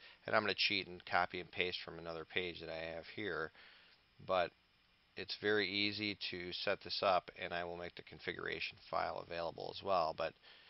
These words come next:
basically, so for one seventy-six, I'm going to paste in this, which is the M C I P address of the I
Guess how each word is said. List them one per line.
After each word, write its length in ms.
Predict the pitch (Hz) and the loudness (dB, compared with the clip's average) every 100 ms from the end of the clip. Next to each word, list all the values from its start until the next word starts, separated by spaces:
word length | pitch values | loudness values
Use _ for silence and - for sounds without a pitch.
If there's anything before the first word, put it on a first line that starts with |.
| - _ | -20 _
basically, 380 | - 98 - 92 | 2 2 4 -2
so 200 | - 90 - | 0 -2 -4
for 60 | 90 | 0
one 160 | 98 | 0
seventy-six, 840 | 95 104 90 85 - - 107 110 - - - _ _ - - - - | 4 4 4 2 0 6 6 6 0 -6 -8 _ _ -20 -20 -20 -10
I'm 160 | 90 87 | -8 -6
going 240 | 85 82 | -6 -6
to 60 | 80 _ _ _ _ _ | -10 _ _ _ _ _
paste 320 | - 98 - | 2 2 2
in 120 | 87 85 | -2 -2
this, 180 | 85 87 - - - _ _ _ _ _ _ _ | -2 0 -2 -2 -8 _ _ _ _ _ _ _
which 220 | - - | -10 -8
is 100 | 82 - | -6 -4
the 120 | - | -2
M 160 | 92 | -2
C 320 | 95 - 92 90 | -2 -2 2 2
I 320 | 82 87 90 - | 6 4 4 -2
P 480 | 92 90 90 92 104 _ _ _ _ _ _ _ _ _ _ _ - | -6 -4 -6 -8 -12 _ _ _ _ _ _ _ _ _ _ _ -8
address 800 | 87 85 82 85 87 95 - - - - | -2 -2 2 2 2 0 -4 -4 -8 -10
of 180 | 50 50 - _ _ - | -10 -10 -16 _ _ -4
the 120 | |
I 60 | 50 | -2